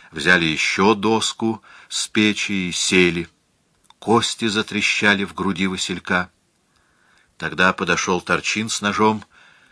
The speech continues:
хотел ударить в глаз и не попал,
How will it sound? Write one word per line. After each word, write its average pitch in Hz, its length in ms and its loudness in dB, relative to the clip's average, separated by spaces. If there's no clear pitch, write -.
хотел 143 640 2
ударить 110 460 4
в 76 120 -12
глаз 82 600 -2
и 117 120 2
не 98 120 -4
попал, 80 540 -2